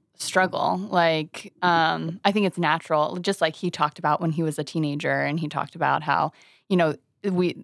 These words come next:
always be asking, he'd always be asking for salvation each week because it's like, "I'm that person." I think everyone identifies that way, where it's like, "I'm not good enough," and that's where, you know, the grace of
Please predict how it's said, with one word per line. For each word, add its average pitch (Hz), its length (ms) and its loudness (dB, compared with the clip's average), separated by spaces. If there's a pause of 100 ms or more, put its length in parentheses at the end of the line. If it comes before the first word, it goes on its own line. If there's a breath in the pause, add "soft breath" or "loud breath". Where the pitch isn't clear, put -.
(120)
always 170 320 4
be 165 100 2
asking, 156 460 0
he'd 165 120 0
always 156 240 4
be 156 120 -2
asking 151 300 -2
for 147 120 -4
salvation 156 640 0
each 156 240 -4
week 233 320 0
because 170 320 0
it's 151 180 -2
like, 151 240 -2
"I'm 170 240 2
that - 220 -4
person." - 420 0
I 175 80 0
think 202 220 0
everyone 165 340 0
identifies 156 680 -4
that - 220 -2
way, 151 220 2
where 160 180 -2
it's 156 140 -2
like, 156 220 -2
"I'm 180 280 2
not 156 260 2
good 156 120 -2
enough," 147 580 -2
and 160 560 -2 (120)
that's 151 240 0
where, 147 340 -4 (100)
you 170 120 -2
know, 143 100 0
the 165 80 -8
grace 151 240 -6
of - 280 -6